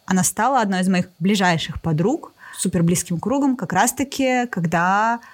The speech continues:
она переехала в Париж, и мы стали общаться с ней больше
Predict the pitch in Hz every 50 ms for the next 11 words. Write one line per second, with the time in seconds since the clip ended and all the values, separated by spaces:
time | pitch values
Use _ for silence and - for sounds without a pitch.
0 | - - - _ _ _ _ _ _ - 180 180 190 196 196 202 202 - - -
1 | 185 208 190 185 175 - 175 165 165 - - 185 208 269 - - 190 185 190 190
2 | - - 185 180 180 170 - - 180 185 - - 175 - - 185 170 170 175 180
3 | 185 185 175 - - 170 156 170 180 185 185 185 - - 185 175 175 175 175 170
4 | 165 165 160 156 - -